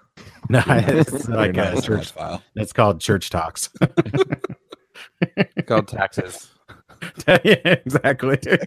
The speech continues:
Speaker 2: Taxes
Speaker 1: These
Speaker 2: old.
Speaker 1: nice,
Speaker 2: Taxes old.
Speaker 1: nice.
Speaker 2: That's
Speaker 1: Yeah,
Speaker 2: called.
Speaker 1: taxes old. <laughs> No, it's just like, uh, it's called audiobooks. So I know no one will miss that. <laughs>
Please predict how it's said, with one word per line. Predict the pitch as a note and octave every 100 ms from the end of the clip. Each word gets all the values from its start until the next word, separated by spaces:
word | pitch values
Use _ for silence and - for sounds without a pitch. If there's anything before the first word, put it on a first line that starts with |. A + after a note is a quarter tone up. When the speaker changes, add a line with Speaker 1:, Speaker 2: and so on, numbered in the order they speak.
| - - - - - - - _ _ _ _ - -
Speaker 2:
Taxes | - A2+ A2 A2
Speaker 1:
These | G2+
Speaker 2:
old. | F#2+ F#2
Speaker 1:
nice, | G#2 G#2
Speaker 2:
Taxes | - G#2 - A2 F#2 -
old. | E2 E2
Speaker 1:
nice. | G#2 G2+ - _ -
Speaker 2:
That's | -
Speaker 1:
Yeah, | C#3 B2
Speaker 2:
called. | -
Speaker 1:
taxes | E3 - E3 - -
old. | G#2 A2 - G#3 - - - - - - - - _ _ _ -
<laughs> | C3 - - _ - - _ _ - - - _
No, | A#2+
it's | A#2+
just | C3+ A#2+
like, | A2 F#2+ -
uh, | G2+ G2 F#2+
it's | -
called | A2 F#2+
audiobooks. | - F#2 E2+ D#2+ E2 - - - _ _ _ _ - - - - _ _ _
So | _ E2 C#2+
I | D#2+
know | F#2+ E2+
no | D#2
one | D2+
will | D#2
miss | D2+ -
that. | D#2 D#2 - -
<laughs> | - - _ - - _ - - _ -